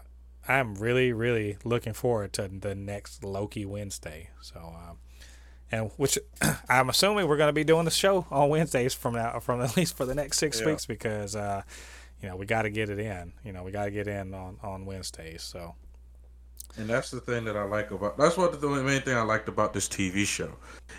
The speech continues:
Speaker 2: It's not, it's not an action. It's not this blow up in your face action. It's a T V show that opens up so many doors because there's so many things that can happen with what's going on, because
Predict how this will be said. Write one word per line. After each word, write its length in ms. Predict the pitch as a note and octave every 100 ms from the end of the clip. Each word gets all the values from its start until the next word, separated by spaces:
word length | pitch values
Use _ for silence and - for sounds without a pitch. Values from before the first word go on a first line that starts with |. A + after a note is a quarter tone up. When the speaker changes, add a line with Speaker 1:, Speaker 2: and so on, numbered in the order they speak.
| - -
Speaker 2:
It's 320 | C#3 - -
not, 380 | D#3 D#3 - C#3
it's 140 | C3
not 200 | F#3 D#3+
an 80 | C#3 -
action. 400 | C#3 C#3+ - A2
It's 120 | A2
not 200 | D3 C3+
this 220 | C#3 - - - - -
blow 340 | A#2+ B2+ C3 C3
up 120 | C3+
in 120 | B2
your 100 | G#2+
face 300 | - A#2+ G#2
action. 400 | A2 G#2+ - F#2 - - - -
It's 220 | C#3+ -
a 60 | C3+
T 240 | - F3
V 140 | D#3+
show 260 | D#3 D#3+ C#3+
that 240 | C3+ B2+ -
opens 440 | C3+ C#3 D#3 B2
up 260 | A#2+ B2+ B2+
so 340 | - - B2
many 220 | B2 A#2+ A2+
doors 400 | A2 A2+ G#2+ -
because 360 | A2+ C3 G#2 - - - -
there's 160 | A#2+ -
so 180 | -
many 200 | C#3 C#3
things 260 | C3 C3+ A#2+
that 140 | A#2
can 100 | A2
happen 640 | G#2 - A#2 A2+ - G2+ F#2+ - - -
with 260 | A#2 A2 A#2
what's 320 | A#2+ A2 -
going 320 | G#2+ G#2 G2
on, 260 | G2 G2+ F2
because 380 | G#2+ A2+ G#2